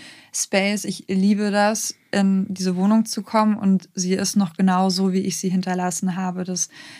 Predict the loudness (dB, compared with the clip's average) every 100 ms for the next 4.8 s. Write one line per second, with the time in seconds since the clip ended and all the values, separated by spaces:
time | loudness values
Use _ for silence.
0 | -12 -2 0 2 2 4 2 4 2 0
1 | -4 -2 4 6 4 0 2 2 2 2
2 | 0 -2 -4 -4 -4 -4 -6 0 2 2
3 | 2 0 -4 -4 0 4 4 4 2 0
4 | 0 0 2 0 0 2 0